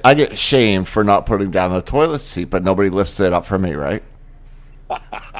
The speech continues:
Speaker 2: I had this argument with my girlfriend the other day. She said, "Honey, can you put the toilet seat down, and maybe you could talk to your son and have him put it down too?" And I looked her dead in the eye and said, "Okay, are you gonna lift it up for me?"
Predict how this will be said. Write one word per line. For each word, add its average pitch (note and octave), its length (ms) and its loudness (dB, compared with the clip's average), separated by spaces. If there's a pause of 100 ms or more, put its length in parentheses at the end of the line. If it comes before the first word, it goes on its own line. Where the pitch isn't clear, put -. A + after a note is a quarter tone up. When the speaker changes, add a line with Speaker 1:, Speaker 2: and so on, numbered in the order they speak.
(720)
Speaker 2:
I A2 160 -6
had A#2 320 -8
this A#2 200 -6
argument A#2+ 600 -8
with G2+ 120 -8
my F#2+ 180 -6
girlfriend F2 560 -8
the E2 100 -6
other D#2+ 180 -8
day. D#2 280 -8 (520)
She - 180 -10
said, G2+ 220 -8
"Honey, F#2+ 380 -8
can G2 220 -10
you G2 120 -6
put B2+ 180 -10
the - 80 -14
toilet A2+ 380 -8
seat A2+ 220 -8
down, A#2 360 -8
and F2+ 120 -10
maybe G2 200 -8
you G#2 80 -6
could G2+ 160 -12
talk A2 300 -10
to A2+ 80 -8
your G2+ 140 -4
son A#2 440 -10 (280)
and F#2 140 -8
have G2 280 -8
him G2+ 160 -8
put G#2+ 160 -8
it G2+ 140 -8
down G2+ 280 -8
too?" A#2+ 240 -6
And A2 80 -6
I F#2+ 80 -6
looked G#2 240 -8
her A2+ 60 -8
dead G#2+ 240 -8
in G#2+ 80 -10
the G#2 120 -6
eye G#2+ 160 -10
and A2+ 100 -10
said, G#2 160 -8
"Okay, A2 260 -10
are G2+ 100 -6
you G2 100 -8
gonna G2 200 -6
lift G2+ 180 -10
it G#2 80 -10
up G2+ 120 -10
for - 140 -16
me?" A2+ 280 -10